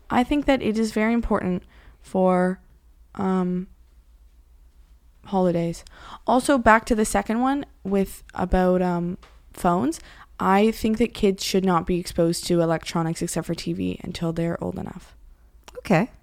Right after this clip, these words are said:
Speaker 1: I would never give my kid an iPad.
Speaker 2: All right. So until they were
Speaker 1: Or
Speaker 2: how
Speaker 1: maybe
Speaker 2: old?
Speaker 1: like, like Mario Kart or little video games. Probably grade seven
Speaker 2: Why?
Speaker 1: or six. Because you have a whole childhood and you can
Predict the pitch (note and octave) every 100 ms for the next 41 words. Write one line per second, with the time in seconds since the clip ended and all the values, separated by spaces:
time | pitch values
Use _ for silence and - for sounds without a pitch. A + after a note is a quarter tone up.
0 | - - _ F#3 F#3 G3+ G#3+ G3 F#3 F#3+
1 | F#3+ F3+ E3+ E3 F3 E3 E3+ E3 - -
2 | - - - - - - - - F3 D3
3 | - - F3+ D#3 - F3+ E3+ E3+ E3+ E3
4 | E3 E3 E3 E3 D#3+ E3+ E3+ E3 G3 B3+
5 | A#3+ - F#3+ G3 F#3 F3+ F3 F#3 G3 F#3+
6 | F3 F3 F3 F3 F3 F#3 F#3 F3 F3 E3+
7 | E3 - - - - G#3 A3+ A#3+ A#3 -
8 | F#3+ E3+ E3 E3+ D#3+ D3+ - F3+ - E3+
9 | - - - - - - - C#4 D#4 -
10 | - - - C4 C#4 C#4+ D4 C4 C#4+ -
11 | A3 G3+ C4 C4 G#3 F3 - G3 G3+ A3
12 | C4 G3+